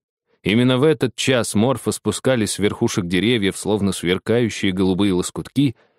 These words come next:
и садились на землю. Отец получал за Морфа в десять раз больше денег, чем за Статира или Арганте. В джунглях было тихо и влажно. От поникших листьев, на которые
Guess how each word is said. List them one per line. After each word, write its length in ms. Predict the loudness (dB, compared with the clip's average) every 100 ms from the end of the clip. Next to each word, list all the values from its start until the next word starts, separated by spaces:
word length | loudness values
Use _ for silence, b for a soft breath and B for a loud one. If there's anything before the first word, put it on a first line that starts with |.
| _ -4
и 80 |
садились 520 | 0 2 2 0 0 -2
на 120 | -2
землю. 400 | -2 -4 -6 -20 _ _ _ -4
Отец 360 | -2 2 0
получал 420 | 0 0 2 0 2
за 140 | 2
Морфа 340 | 2 0 -2
в 100 | 0
десять 340 | 2 2 0 0
раз 220 | 0 2
больше 340 | 0 0 -2
денег, 320 | 0 2 0 0
чем 220 | 0 0
за 120 | -2
Статира 540 | -2 -4 0 2 2
или 360 | 2 0 0 0
Арганте. 680 | -2 -2 0 -2 -4 -10 -16 _ _ _ _ _ _ _
В 120 | -4
джунглях 440 | 2 4 4 2 2
было 220 | 0 0
тихо 320 | 0 0 0
и 80 | 0
влажно. 480 | 2 0 -2 -8 -20 _ _ _ _ -6
От 160 | -4
поникших 540 | 0 2 2 2 -2 2
листьев, 420 | 2 2 -2 -2
на 120 | 0
которые 420 | 0 0 2 0